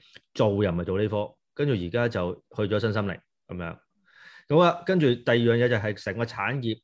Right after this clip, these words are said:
其實佢入行嘅時候二零一四年，我當你二零一四年學啊，二零一六年先入行，我當吓，都未成氣候啦。呢一，呢，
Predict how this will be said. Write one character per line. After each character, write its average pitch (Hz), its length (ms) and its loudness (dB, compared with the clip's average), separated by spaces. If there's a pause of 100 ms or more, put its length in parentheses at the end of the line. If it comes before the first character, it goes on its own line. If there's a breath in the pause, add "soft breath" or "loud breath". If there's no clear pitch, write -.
(220)
其 107 120 -2
實 104 120 -4
佢 117 220 2
入 92 60 -8
行 92 140 -4
嘅 101 80 -2
時 95 100 -4
候 92 40 -2
二 95 200 -4
零 87 100 -8
一 131 80 -2
四 - 280 -6
年， 90 380 -4 (300)
我 113 100 -6
當 113 160 0
你 110 40 0
二 110 160 0
零 113 60 0
一 131 40 -2
四 120 100 -2
年 90 140 -2
學 98 80 -10 (160)
啊， 120 140 -2
二 120 80 2
零 101 120 -2
一 95 60 -2
六 117 160 0
年 95 120 -10
先 110 140 -4
入 110 60 -2
行， 87 200 -8
我 101 80 -4
當 85 300 -6
吓， 82 180 -10 (920 soft breath)
都 170 100 6
未 151 180 6
成 104 200 0
氣 107 140 0
候 98 180 -2
啦。 117 320 0
呢 123 100 -4
一， 123 80 -2
呢， 120 80 -2